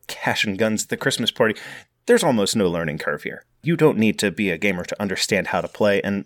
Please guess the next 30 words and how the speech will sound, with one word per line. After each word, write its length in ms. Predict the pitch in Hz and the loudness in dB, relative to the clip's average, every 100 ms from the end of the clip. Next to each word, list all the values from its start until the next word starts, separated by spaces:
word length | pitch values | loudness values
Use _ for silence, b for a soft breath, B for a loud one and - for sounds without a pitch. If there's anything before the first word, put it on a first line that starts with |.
| - | -8
man, 320 | 151 170 165 _ - | -6 -6 -6 _ 2
every 580 | 180 180 - 165 165 - _ - | 2 0 -10 -6 -6 -6 _ -8
time 340 | 151 180 180 | -2 0 0
you 120 | 120 | -2
play, 320 | - 123 98 | -4 -2 -2
it's 120 | 107 - | -2 -4
gonna 240 | 160 107 | -4 -6
pull 320 | - - 185 | -8 -2 2
out 220 | 185 190 | 2 2
the 80 | 165 | 0
laughs, 500 | 156 156 156 156 - | 2 2 0 -2 -2
and 160 | 120 110 B B B | -2 -4 B B B
everybody's 400 | 139 151 165 156 | -2 0 2 2
gonna 140 | 151 127 | 2 0
start 260 | - 110 | 0 -2
talking 440 | - 139 131 113 107 | 0 0 0 -2 -4
tough 560 | - 135 123 127 120 | 0 2 4 0 -2
and 160 | 101 107 | -4 0
bickering. 260 | 131 131 | 0 4
I 80 | 117 | 4
like 160 | 160 156 | 4 6
to 80 | 127 | 4
hold 160 | 123 | 4
my 120 | 120 110 | 2 0
gun 180 | 107 | -2
sideways 680 | 104 - 123 120 120 120 120 | 0 2 4 4 4 2 2
like 140 | 117 | 0
I'm 100 | 110 | -2
a 80 | 95 | -4
gangster. 600 | 90 120 123 - 135 131 | 0 0 0 0 2 2